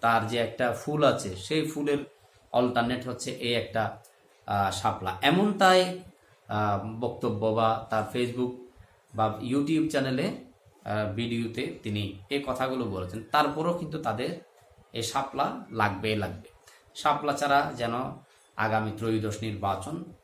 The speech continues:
পুরোটাই বৃথা যাবে। তো শাপলা নির্বাচনের, আহ, প্রতীক হিসাবে যদি তারা পায়, এখন সেই শাপলা কি জনগণের কাছে খুব পরিচিত?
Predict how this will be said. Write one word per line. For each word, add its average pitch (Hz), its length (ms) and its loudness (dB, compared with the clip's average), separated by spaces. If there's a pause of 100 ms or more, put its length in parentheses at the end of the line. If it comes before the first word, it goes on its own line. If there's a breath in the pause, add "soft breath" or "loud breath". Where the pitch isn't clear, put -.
(120)
পুরোটাই 113 400 0
বৃথা 95 280 -4
যাবে। 85 200 -6 (560)
তো 113 80 -8
শাপলা 165 440 2
নির্বাচনের, 180 1000 2 (340 loud breath)
আহ, 117 580 2
প্রতীক 127 280 -4
হিসাবে 170 380 -2
যদি 165 220 -2
তারা 117 260 4
পায়, 113 420 -2
এখন 156 480 -2 (280 soft breath)
সেই 160 180 0
শাপলা 165 380 0
কি 165 300 2
জনগণের 113 500 0
কাছে 120 200 -4
খুব 175 300 -4
পরিচিত? 190 440 0